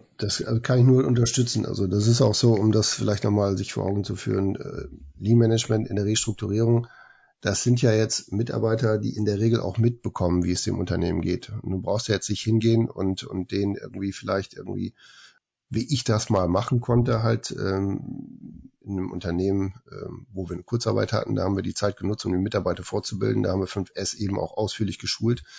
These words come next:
Aber selbst da habe ich's halt eben nicht mit den japanischen Begriffen gemacht. Die kann man mal zeigen. Aber letzten Endes lässt sich sowas alles übersetzen. Und wenn du dann halt noch unter höherem Zeitdruck bist in der Restrukturierung, ähm,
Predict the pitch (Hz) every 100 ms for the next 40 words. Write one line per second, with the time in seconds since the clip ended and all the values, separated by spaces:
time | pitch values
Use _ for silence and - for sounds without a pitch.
0 | - - - - _ 95 98 98 90 -
1 | 101 98 110 110 98 92 92 92 90 92
2 | 92 90 - _ 90 92 104 - - 85
3 | - 82 78 - 92 80 - - 101 95
4 | 73 62 - - 85 - 92 87 82 -
5 | 82 98 101 - - - - - 87 92
6 | 107 104 98 95 - 101 101 - - 98
7 | 90 - 101 95 101 92 90 90 - 90
8 | 120 _ - 98 92 110 110 101 104 127
9 | 123 117 110 110 107 92 104 123 123 120
10 | 117 117 - 117 - - 123 - - 95
11 | 92 92 95 - 92 98 107 101 - -
12 | - - - 85 82 - -